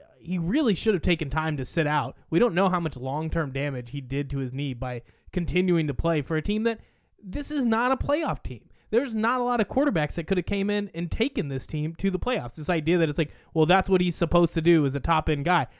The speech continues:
You can't drop Tom Brady on this team to get them to, to be a Super Bowl caliber team. There's not a lot of guys who could have pulled this off. You talked about the defense isn't good, but this is also a year where the defense, even an average defense, is worthless.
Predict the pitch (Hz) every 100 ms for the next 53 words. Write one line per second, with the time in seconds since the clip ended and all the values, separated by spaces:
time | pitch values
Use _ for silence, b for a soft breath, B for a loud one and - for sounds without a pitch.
0 | b - 240 311 269 196 254 - 277 269
1 | 240 320 277 165 147 139 - 151 131 131
2 | 147 147 151 139 135 - 156 135 127 -
3 | - 156 139 139 127 147 131 131 123 135
4 | 120 123 120 123 b b - 220 202 185
5 | 202 226 240 233 220 202 202 156 143 143
6 | - 180 190 185 120 120 - b b b
7 | 160 165 214 214 190 170 196 190 190 185
8 | 180 143 165 170 170 196 240 269 254 214
9 | 240 240 b - 196 202 254 254 262 -
10 | 220 285 262 190 160 247 247 170 151 151
11 | 190 214 - _ - 269 247 320 320 -
12 | - -